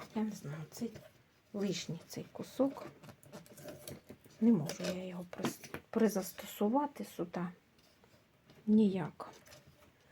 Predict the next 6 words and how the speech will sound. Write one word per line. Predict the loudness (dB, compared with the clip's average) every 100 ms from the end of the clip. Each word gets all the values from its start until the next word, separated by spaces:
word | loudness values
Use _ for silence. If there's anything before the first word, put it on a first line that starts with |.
| -20 _ _ -6
Це | -4
щось | -2 -2 -4 4
менше | 4 6 4 0 -4
таке, | -4 -4 -8 -6 -6 -8 -6 -6 -6 -14 -14 -8 -4 -4 -6 -14 _ _ -8
більш | -2 -2 -4 -12
квадратне. | -10 0 0 0 -4 -4 -6 -6 -6